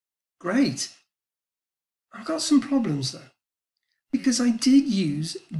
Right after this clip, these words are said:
different students in both my conditions. And you know what? The differences could have just occurred by chance. And I'm not sure if they did or not. My hypothesis says that there will be a difference.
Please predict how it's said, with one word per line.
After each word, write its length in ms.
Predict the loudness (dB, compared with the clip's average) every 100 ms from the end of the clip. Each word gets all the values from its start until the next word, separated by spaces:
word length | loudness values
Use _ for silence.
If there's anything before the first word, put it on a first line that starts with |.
| -4
different 400 | -6 -4 -4 -4
students 760 | -6 0 2 2 0 -6 -8
in 160 | -8 -8
both 260 | -6 -8 -8
my 220 | -8 -8
conditions. 800 | -8 -6 -4 -4 -6 -12 -16 -18 _ _ _ _ _
And 180 | -12 -8
you 100 | -4
know 140 | -2 -2
what? 400 | -2 -4 -10 _ _
The 60 | -10
differences 580 | -6 -6 -6 -8 -6 -8
could 220 | -8 -10
have 100 | -10
just 280 | -10 -10 -10
occurred 420 | -12 -16 -14 -14
by 120 | -14 _
chance. 680 | -10 -8 -8 -10 -8 -10 -10 _ _ _ _ _ _ -20 -20 _ _ _ _
And 140 | -4 0
I'm 100 | 0
not 200 | 0 0
sure 320 | 0 0 -2
if 100 | -4
they 100 | -6
did 200 | -2 -2
or 120 | -2
not. 300 | -4 -8 -16 -20 _ _ -20
My 100 | -8
hypothesis 840 | -4 -4 -6 -4 -2 0 -4 -4
says 480 | -4 -4 -4 -6 -12 _
that 100 | -6
there 140 | -2 0
will 100 | 0
be 160 | -2
a 60 | -2
difference. 580 | -4 -4 -8 -10 -12